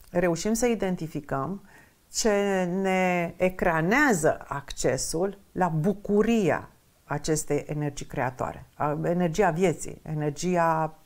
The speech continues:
universului, energia divină. Cu alte cuvinte, suntem chemați să ne privim în față complexele,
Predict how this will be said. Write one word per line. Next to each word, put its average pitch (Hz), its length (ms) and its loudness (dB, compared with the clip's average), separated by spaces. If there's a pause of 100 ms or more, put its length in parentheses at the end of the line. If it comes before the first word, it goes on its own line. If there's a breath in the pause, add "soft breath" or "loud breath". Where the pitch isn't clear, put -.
(580)
universului, 160 840 0 (220)
energia 151 400 0
divină. 160 460 0 (1040 loud breath)
Cu - 80 -2
alte 233 180 4
cuvinte, 240 440 2
suntem 196 360 -2
chemați 180 340 -2
să 214 80 0
ne 180 180 0
privim 165 360 -2
în 185 100 -2
față 160 360 -2
complexele, 185 840 -4